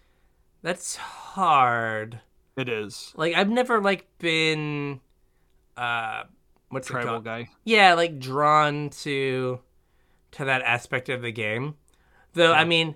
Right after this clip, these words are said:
Speaker 1: it's not a bad tribe, but I am putting together Pioneer Elementals.
Speaker 2: Mm-hmm. Yeah, I mean, I guess it depends how you're defining bad tribes. Like, Elementals didn't have support until recently. That
Speaker 1: Yeah,
Speaker 2: wasn't a
Speaker 1: like,
Speaker 2: tribe you could
Speaker 1: Elementals
Speaker 2: play.
Speaker 1: wasn't, like, until they, like,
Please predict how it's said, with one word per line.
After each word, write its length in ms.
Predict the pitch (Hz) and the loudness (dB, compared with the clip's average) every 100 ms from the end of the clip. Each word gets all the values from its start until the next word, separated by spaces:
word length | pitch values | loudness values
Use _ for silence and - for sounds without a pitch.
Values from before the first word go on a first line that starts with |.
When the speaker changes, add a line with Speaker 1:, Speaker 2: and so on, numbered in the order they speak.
| _ - - | _ -14 -6
Speaker 1:
it's 160 | 151 | -2
not 160 | 156 175 | 4 4
a 60 | 147 | 2
bad 420 | 120 120 175 160 | 0 0 0 -2
tribe, 400 | - 120 127 131 | 0 2 2 2
but 120 | 127 | -2
I 80 | 127 | 0
am 180 | 131 139 | -2 -4
putting 260 | 147 135 | -8 -6
together 300 | 127 131 127 | -4 -4 -4
Pioneer 560 | 120 131 127 127 127 127 | -4 -2 0 -2 -4 -4
Elementals. 800 | 123 120 120 143 104 113 - - _ _ _ _ _ _ | -6 -6 -6 -8 -10 -10 -14 -20 _ _ _ _ _ _
Speaker 2:
Mm-hmm. 240 | 151 139 160 - _ _ _ | -8 -6 -8 -12 _ _ _
Yeah, 180 | 165 185 | -2 0
I 60 | 147 | 2
mean, 440 | 151 147 135 127 - | 2 2 -2 -6 -10
I 80 | 131 | -8
guess 240 | 127 143 143 | -6 -6 -8
it 60 | |
depends 380 | 131 - 135 131 | -12 -6 -6 -4
how 120 | 135 | -4
you're 220 | 131 127 | -2 -4
defining 640 | 123 117 123 131 127 127 120 | -6 -10 -10 -8 -6 -8 -8
bad 300 | 120 120 113 | -8 -8 -8
tribes. 460 | 123 127 127 110 | -6 -4 -4 -8
Like, 160 | 123 117 _ _ _ _ 147 | -10 -10 _ _ _ _ -4
Elementals 560 | 135 135 143 147 123 | -2 0 -2 -4 -6
didn't 300 | 127 135 131 | -4 -4 -4
have 260 | 117 123 143 | -4 -4 -4
support 460 | - 117 120 117 | -10 -10 -8 -8
until 200 | 117 120 | -8 -10
recently. 580 | 110 127 - 104 101 113 | -8 -8 -10 -14 -16 -12
That 160 | 120 113 | -10 0
Speaker 1:
Yeah, 100 | 143 | 2
Speaker 2:
wasn't 80 | 127 | 2
a 40 | |
Speaker 1:
like, 120 | 135 | 0
Speaker 2:
tribe 0 | |
you 40 | 139 | -2
could 100 | 139 | -2
Speaker 1:
Elementals 420 | 147 147 151 139 | 0 -2 -4 -4
Speaker 2:
play. 120 | 127 | -2
Speaker 1:
wasn't, 500 | 127 131 139 135 - | 0 -2 -4 -8 -10
like, 260 | 123 120 - _ _ _ _ _ _ _ _ - | -6 -6 -10 _ _ _ _ _ _ _ _ -4
until 560 | 139 - 147 135 135 | -4 -2 0 2 2
they, 220 | 131 127 | 2 2
like, 280 | 123 120 117 | 2 0 -4